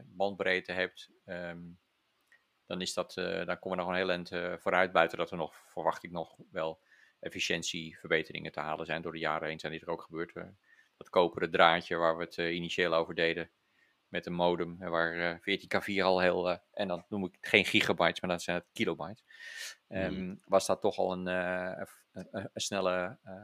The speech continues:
Speaker 1: snelle verbinding. En later is dat alleen maar meer geworden. Nu, eh,
Speaker 2: Oh man, ik kreeg ineens een brainwave, eh, Ronald. We hebben natuurlijk ook nog geen tune, hè, van, voor de Technosoof, maar ik zit gelijk te denken om die mo-, om dat modemgeluidje.
Speaker 1: Modemgeluidje.
Speaker 2: Ja,
Speaker 1: Ja,
Speaker 2: precies,
Speaker 1: nee, dat
Speaker 2: ergens
Speaker 1: kan heel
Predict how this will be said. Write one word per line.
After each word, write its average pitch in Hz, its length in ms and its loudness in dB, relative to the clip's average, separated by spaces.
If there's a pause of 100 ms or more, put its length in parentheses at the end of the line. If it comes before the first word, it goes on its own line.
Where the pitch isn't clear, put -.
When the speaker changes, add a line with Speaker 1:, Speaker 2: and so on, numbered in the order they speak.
(120)
Speaker 1:
snelle 95 320 -4 (120)
verbinding. 92 420 -8
En 101 60 -6
later 82 320 2
is 85 80 -4
dat 87 120 -12
alleen 92 140 4
maar 90 120 -2
meer 95 180 -2
geworden. 80 320 -8 (320)
Nu, 87 300 -6
eh, 87 80 -6 (280)
Speaker 2:
Oh 92 200 -2
man, 101 240 0
ik 95 80 -8
kreeg 95 200 4
ineens 92 200 6
een 90 120 4
brainwave, 101 580 8
eh, 95 60 6
Ronald. 92 480 2 (800)
We 95 140 -6
hebben 101 220 4
natuurlijk 95 300 4
ook 101 60 8
nog 92 140 6
geen 92 180 4
tune, 92 260 2
hè, 85 80 0
van, 85 360 -2
voor 87 140 -8
de 80 120 -4
Technosoof, 82 520 -2
maar 90 120 -6
ik - 100 -14
zit 95 140 -4
gelijk 104 240 6
te 95 100 6
denken 98 260 6
om 98 100 2
die 98 120 6
mo-, 95 120 8
om 95 200 2
dat 92 180 0
modemgeluidje. 98 720 6
Speaker 1:
Modemgeluidje. 92 320 6
Speaker 2:
Ja, 92 160 6
Speaker 1:
Ja, 151 200 8
Speaker 2:
precies, 90 120 -6
Speaker 1:
nee, 104 100 4
dat 85 80 6
Speaker 2:
ergens 85 180 4
Speaker 1:
kan 90 100 6
heel 92 80 4